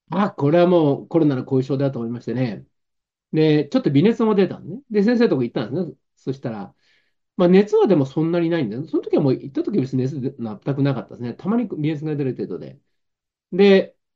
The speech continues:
まあ、腫れてますよね。で、帯状疱疹とおっしゃらなかったですね。ええ、ま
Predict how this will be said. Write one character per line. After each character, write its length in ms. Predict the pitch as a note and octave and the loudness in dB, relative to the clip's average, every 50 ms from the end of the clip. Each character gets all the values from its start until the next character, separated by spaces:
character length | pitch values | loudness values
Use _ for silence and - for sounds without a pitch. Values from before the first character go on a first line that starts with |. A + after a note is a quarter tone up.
| _ _ | _ _
ま 280 | F3 G#3 G3 D3 B2 | 0 2 2 0 0
あ、 40 | - | -2
腫 60 | - D3+ | 0 0
れ 80 | E3 - | 0 2
て 100 | F3 F3 | 0 0
ま 120 | F3 C#3+ | 0 -2
す 80 | C3 A#2 | -4 -6
よ 80 | A2+ | -6
ね。 240 | C3+ C#3+ B2+ A2 G#2+ | -4 -4 -4 -4 -4
で、 140 | C#3+ E3+ E3+ | -2 -2 -2
帯 240 | - G3 A3+ C4 C4+ | 0 2 0 2 4
状 160 | F#4 F#4 D#4 | 4 2 4
疱 160 | - F#4 F4 | 2 2 0
疹 180 | - A#3 F3+ C3+ | 2 0 -2 -2
と 100 | C3 B2 | -2 -4
お 40 | |
っ 40 | B2 | -4
し 80 | - - | -4 -2
ゃ 40 | G#3 | -2
ら 60 | G#3 | -2
な 80 | D3+ | -2
か 80 | - F#2+ | -4 -6
っ 40 | - | -14
た 80 | - | -18
で 60 | F#2+ - | -14 -8
す 80 | B2 | -4
ね。 280 | C#3 D3 B2+ G2 - _ _ _ _ _ _ _ _ _ _ _ _ | -4 -4 -4 -6 -8 _ _ _ _ _ _ _ _ _ _ _ _
え 340 | D#3 C#3+ C3 A#2+ A2+ G#2 G2 | -2 0 0 0 -2 -6 -10
え、 40 | C3+ | -8
ま 180 | D3 D#3+ F#3 | -2 0 0